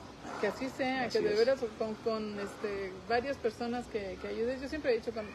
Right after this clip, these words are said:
Speaker 1: con que estos programas llegan a una persona y les implica una diferencia positiva
Speaker 2: Claro.
Speaker 1: en su vida, yo he cumplido mi misión con, con este canal de voces.
Speaker 2: Claro,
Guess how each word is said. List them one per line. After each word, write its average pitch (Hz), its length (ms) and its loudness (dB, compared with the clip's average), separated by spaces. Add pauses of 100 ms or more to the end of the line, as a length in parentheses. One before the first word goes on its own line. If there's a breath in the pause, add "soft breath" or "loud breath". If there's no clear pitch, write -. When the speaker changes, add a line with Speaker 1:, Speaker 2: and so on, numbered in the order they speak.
(100)
Speaker 1:
con 233 140 0
que 277 180 2
estos 330 240 -2
programas 214 480 0
llegan 214 320 -2
a 208 80 -6
una 226 220 -2
persona 208 520 -6
y 214 120 -2
les 208 240 -2
implica 247 440 -4
una 240 280 -2
diferencia 208 440 -2
positiva 190 380 -4
Speaker 2:
Claro. - 160 0
Speaker 1:
en - 60 -8
su 202 100 -4
vida, 214 260 0 (600)
yo 214 180 2
he 220 60 2
cumplido 214 440 -2
mi 190 100 -6
misión 185 420 -8 (220)
con, 185 100 -4 (320)
con 185 180 -4
este 190 200 -8
canal 196 360 -6
de 190 60 -4
voces. 190 400 -4 (240)
Speaker 2:
Claro, 82 300 0